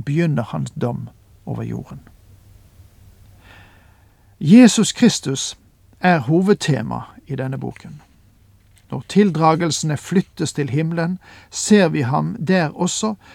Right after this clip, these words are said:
som den som kontrollerer alt. Ikke bare i åpenbaringsboken, men i hele Bibelen er Jesus Kristus hovedtema. Skriften er både teosentrisk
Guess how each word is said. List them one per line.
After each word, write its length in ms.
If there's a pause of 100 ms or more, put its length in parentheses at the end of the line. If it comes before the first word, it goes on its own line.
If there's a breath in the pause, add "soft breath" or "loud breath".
som 260
den 260
som 240
kontrollerer 840 (160)
alt. 400 (920)
Ikke 260
bare 200
i 40
åpenbaringsboken, 1120 (260 soft breath)
men 440 (280)
i 100
hele 380
Bibelen 500 (400 soft breath)
er 100
Jesus 800
Kristus 640 (240)
hovedtema. 720 (1600 loud breath)
Skriften 680
er 220
både 400 (480 soft breath)
teosentrisk 1400